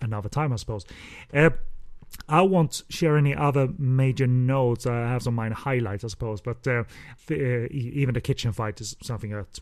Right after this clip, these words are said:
well, it's a, it's a reference, and then they expand on it, uh, big time. But, uh, I, I,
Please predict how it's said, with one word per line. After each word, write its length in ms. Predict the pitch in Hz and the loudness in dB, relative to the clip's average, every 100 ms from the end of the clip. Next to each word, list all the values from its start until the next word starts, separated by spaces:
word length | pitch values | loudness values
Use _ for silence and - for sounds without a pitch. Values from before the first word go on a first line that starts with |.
| - | -8
well, 180 | 214 - - - - - - 147 131 | -8 -8 -14 -20 -20 -20 -20 -18 -8
it's 240 | 165 - 139 | -6 0 2
a, 160 | 131 131 131 131 | 2 4 2 4
it's 100 | 143 | 4
a 60 | 160 | 4
reference, 400 | 185 170 160 170 | 4 4 4 4
and 160 | 135 | 4
then 220 | 135 135 135 | 6 4 4
they 120 | 135 | 4
expand 400 | - 147 143 123 | 2 2 4 2
on 100 | 110 | 2
it, 240 | 117 - | 0 0
uh, 280 | 127 113 113 | 0 0 -2
big 200 | 113 123 | -2 -2
time. 220 | 120 107 - - - - | -2 -4 -10 -20 -20 -6
But, 340 | 123 127 - 135 | 0 0 0 0
uh, 340 | 127 127 127 | 2 4 2
I, 360 | 139 143 147 | 0 0 0
I, 40 | 143 | -2